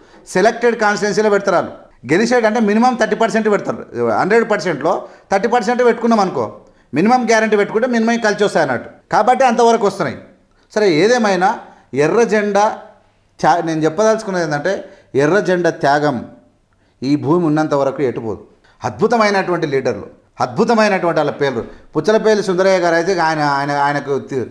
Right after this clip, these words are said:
తిరిగే లేదు తెలుగు రాష్ట్రాల్లో. ఆయన ఉన్న ఆశలు మొత్తం పేదలకు రాసిచ్చినటువంటి, అందులో త్యాగం ఉంది. ఈ కాషాయంలో భోగం, అబద్ధం,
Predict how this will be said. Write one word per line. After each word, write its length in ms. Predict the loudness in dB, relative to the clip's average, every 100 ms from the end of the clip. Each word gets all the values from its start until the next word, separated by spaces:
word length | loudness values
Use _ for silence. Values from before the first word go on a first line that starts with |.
| -12 _ -2
తిరిగే 260 | 2 4
లేదు 220 | 4 2
తెలుగు 220 | 0 0 2
రాష్ట్రాల్లో. 380 | 2 -2 -6 -10 -18 _ _ -2
ఆయన 180 | 2 4
ఉన్న 260 | 4 4
ఆశలు 340 | 4 4 2 0
మొత్తం 220 | 0 0
పేదలకు 360 | 2 2 2 0
రాసిచ్చినటువంటి, 640 | -2 -4 -8 -8 -8 -14 -18 _ _ _ _ -2
అందులో 300 | 2 4 2
త్యాగం 440 | 2 2 2 2
ఉంది. 560 | 0 2 0 0 -6 -20 _ -6
ఈ 80 | -2
కాషాయంలో 640 | 0 0 0 0 0 -2
భోగం, 460 | 0 0 2 2
అబద్ధం, 540 | 2 2 0 0 -2